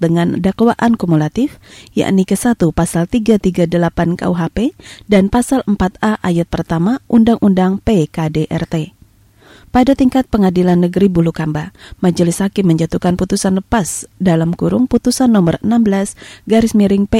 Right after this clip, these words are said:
I D titik B garis miring dua ribu sebelas garis miring P N titik B L K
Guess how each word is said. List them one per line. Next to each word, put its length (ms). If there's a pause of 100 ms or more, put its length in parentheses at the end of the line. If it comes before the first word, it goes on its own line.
I 80
D 160
titik 320
B 320 (240)
garis 320
miring 320
dua 80
ribu 240
sebelas 560 (320)
garis 240
miring 320
P 240
N 160
titik 320
B 240
L 160
K 240